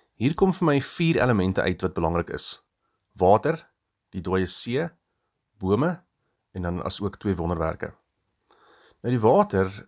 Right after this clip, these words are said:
die water is 'n klein stroompie wat uitvloei vanaf die tempel. Die tempel is waar God se teenwoordigheid was in Jerusalem. Hierdie stroompie word op die ou einde 'n massa water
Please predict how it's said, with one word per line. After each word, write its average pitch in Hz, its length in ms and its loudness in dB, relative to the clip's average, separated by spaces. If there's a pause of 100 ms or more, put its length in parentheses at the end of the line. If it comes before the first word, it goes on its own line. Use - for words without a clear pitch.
(500)
die 135 200 -6
water 180 240 0
is 165 120 0
'n 156 100 -2
klein 135 180 2
stroompie 107 460 0
wat 95 160 0
uitvloei 98 440 0
vanaf 110 280 0
die 104 120 -6
tempel. 87 500 -4 (520)
Die 110 100 -8
tempel 147 340 0
is 117 120 0
waar 107 320 6
God - 200 -2
se - 80 -6
teenwoordigheid 104 680 -2
was 85 320 0
in 95 100 -6
Jerusalem. 92 580 -4 (880)
Hierdie 165 180 -2
stroompie 165 360 2
word 127 300 4
op 120 100 -4
die - 140 -4
ou 139 160 2
einde 98 400 2
'n 98 100 -4
massa 98 400 0
water 80 380 0